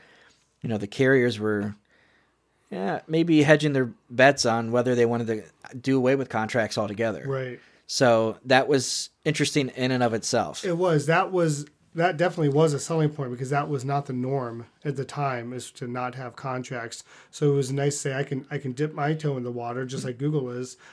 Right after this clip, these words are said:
Speaker 2: I can check it out. And if I don't like it, no harm, no foul."
Speaker 1: Right. And of course you can do things like port your phone number. If you were deciding,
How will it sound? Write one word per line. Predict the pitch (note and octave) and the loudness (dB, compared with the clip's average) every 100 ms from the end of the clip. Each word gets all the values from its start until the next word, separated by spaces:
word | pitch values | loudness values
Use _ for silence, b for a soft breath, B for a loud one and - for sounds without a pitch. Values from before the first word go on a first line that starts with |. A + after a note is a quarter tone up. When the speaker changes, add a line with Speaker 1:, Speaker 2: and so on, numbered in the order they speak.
| B | B
Speaker 2:
I | C#3+ | -6
can | C3+ | -6
check | - D#3 D3+ | -2 -2 -2
it | C3+ | 0
out. | D#3 D3+ | 2 2
And | E3 | -2
if | D3 | -2
I | G3 | 2
don't | G#3+ F#3+ | 2 2
like | F#3 G3+ | 0 4
it, | B3 B3 _ _ _ _ _ - | 2 2 _ _ _ _ _ -4
no | D#3+ | 0
harm, | D#3 E3+ | 2 2
no | E3+ | 2
foul." | D#3 F3 D#3 A#2 _ | -2 -2 -4 -6 _
Speaker 1:
Right. | C3+ G#2+ - _ - | 0 0 0 _ 0
And | F3 G3 | 2 4
of | F3 | 2
course | - F3+ | 4 6
you | E3+ D3+ | 6 2
can | C#3+ | 2
do | C#3 D#3 | 4 2
things | D#3 C3+ B2 | 2 0 2
like | A#2+ A2+ - b b b _ | 2 2 -2 b b b _
port | - A#2+ - | 2 2 2
your | |
phone | B2+ C3+ B2 | 0 2 2
number. | B2 B2 D3 D#3 - | 0 2 0 -2 -8
If | A2+ G#2+ B2 | -4 -4 -2
you | A2+ A2 G#2+ b b b | -2 -2 -8 b b b
were | - | -6
deciding, | A2 G#2+ B2+ A#2 A2 | -2 2 4 4 0